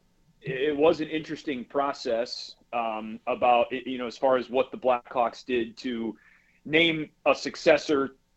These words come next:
to Pat. And I was approached along with several other candidates to fill in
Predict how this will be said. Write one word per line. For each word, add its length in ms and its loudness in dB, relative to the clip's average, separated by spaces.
to 220 0
Pat. 500 4
And 460 2
I 180 10
was 540 0
approached 640 6
along 320 2
with 160 0
several 400 4
other 180 0
candidates 720 0
to 420 -2
fill 400 6
in 420 2